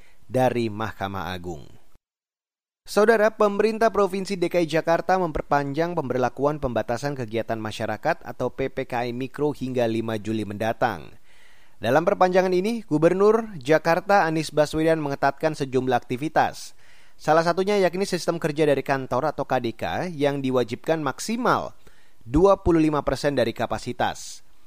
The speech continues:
Pengetatan ini, kata Anies, merupakan tindak lanjut dari kasus covid sembilan belas di ibu kota yang naik signifikan. Anies meminta masyarakat ibu kota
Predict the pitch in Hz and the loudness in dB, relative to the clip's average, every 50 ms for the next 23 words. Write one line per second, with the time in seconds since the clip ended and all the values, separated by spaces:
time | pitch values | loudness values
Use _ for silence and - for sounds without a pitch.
0 | - - - - - - - 120 127 135 - 131 135 147 147 151 147 151 160 190 | -16 -16 -16 -16 -16 -10 -6 -6 -4 -2 -2 0 2 2 0 0 0 -2 -2 0
1 | 185 175 156 - 143 131 135 170 196 - - - 156 151 139 143 147 160 160 156 | 0 0 0 2 0 0 0 -2 -4 -4 -4 -2 0 2 2 2 0 0 -2 -2
2 | 170 156 143 135 139 131 - 135 135 135 131 147 160 - - 127 123 120 - 127 | -4 -4 -2 -2 -2 0 0 0 -2 0 -2 -4 -4 -2 0 0 0 0 -2 -4
3 | - - 139 - - 127 120 110 123 120 - - 120 113 110 110 113 131 135 123 | -4 -4 -8 -4 -2 -2 -2 -2 -4 -6 -6 -4 -4 -2 -2 0 0 -2 -2 -2
4 | - 120 117 110 110 104 - 113 113 - - 139 143 139 123 120 117 113 104 104 | -4 -6 -6 -4 -4 -2 0 -2 -2 0 0 0 0 0 0 -2 -2 -2 -4 -6
5 | 107 101 - - 98 - - 110 104 107 110 98 - 110 98 82 73 62 - - | -6 -8 -8 -12 -12 -10 -10 -8 -6 -6 -6 -2 -2 -2 -2 -4 -8 -14 -16 -16
6 | - - - - - - - - - - - 135 156 165 156 156 156 156 160 156 | -18 -16 -16 -16 -16 -16 -16 -16 -10 -6 -2 -2 -2 -2 -2 -2 -2 -2 0 0
7 | 156 165 165 160 151 - 151 143 143 - 160 147 - 107 143 139 139 143 - - | 2 2 2 2 2 2 2 2 4 2 0 -2 -2 -4 -4 -2 -2 -2 2 2
8 | 147 143 - 165 170 175 175 | 2 2 4 4 4 4 4